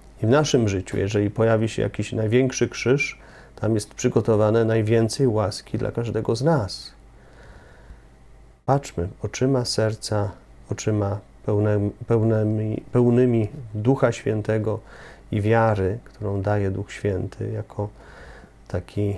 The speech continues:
dar teologalny, taka cnota teologalna, która pozwala zobaczyć rzeczywistość niewidzialną przez pryzmat wiary i przez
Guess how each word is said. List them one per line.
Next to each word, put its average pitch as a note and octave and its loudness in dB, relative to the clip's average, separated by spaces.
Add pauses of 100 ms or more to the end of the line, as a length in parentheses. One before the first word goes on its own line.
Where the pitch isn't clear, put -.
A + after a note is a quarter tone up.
(120)
dar G#2 2 (440)
teologalny, G2+ 2 (760)
taka - -4
cnota G#2 0
teologalna, F#2+ 0
która F#2 -6 (380)
pozwala G2 -2
zobaczyć G2 -4 (480)
rzeczywistość - -6
niewidzialną G2+ -2
przez - -10
pryzmat G2 -6
wiary F#2+ -4 (920)
i G2+ 0
przez - -2